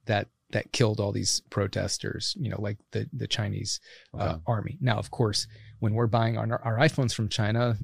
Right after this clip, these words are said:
Speaker 1: Foxconn is paying taxes to the Chinese government, who's using those taxes to buy
Speaker 2: Like,
Speaker 1: equipment for their
Speaker 2: exactly.
Speaker 1: military. So it's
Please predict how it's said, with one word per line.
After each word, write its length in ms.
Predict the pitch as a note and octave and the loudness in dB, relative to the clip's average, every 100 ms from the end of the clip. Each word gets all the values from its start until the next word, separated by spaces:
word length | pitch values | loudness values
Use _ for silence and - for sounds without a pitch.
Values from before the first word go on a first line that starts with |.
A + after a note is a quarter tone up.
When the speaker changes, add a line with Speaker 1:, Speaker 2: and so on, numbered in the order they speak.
| - - | -6 -2
Speaker 1:
Foxconn 580 | - A#2+ - - A#2 | 4 4 4 2 2
is 80 | G#2+ | 2
paying 540 | - A2+ G#2 G#2+ G#2+ - | 2 0 2 0 -2 0
taxes 480 | A2 G#2 - A2 - | 0 0 0 0 0
to 180 | - | 0
the 80 | G#2 | 2
Chinese 360 | - G#2 G#2 F#2+ | 2 0 -2 -2
government, 380 | A2 B2 A3 C3+ | -2 0 0 0
who's 200 | G2+ G#2+ | -2 -2
using 400 | G2+ - A2+ - | -4 -2 -4 -4
those 180 | G#1 | -4
taxes 460 | - - - D3+ C#3 | -6 -6 -4 -2 -4
to 120 | - F#2+ | -4 -6
buy 400 | F#2+ F#2 G1+ - _ - | -4 -4 -6 -10 _ -10
Speaker 2:
Like, 60 | |
Speaker 1:
equipment 360 | D#2+ A#2+ A#2+ A2+ | -2 0 0 0
for 60 | C#3 | 4
their 160 | D3 | 6
Speaker 2:
exactly. 100 | F3+ | 8
Speaker 1:
military. 440 | A#3 C#3 C3 G#2 G#2 | 8 6 4 2 2
So 160 | C3 | 2
it's 480 | A#2 - - F2+ - | 2 2 2 0 -4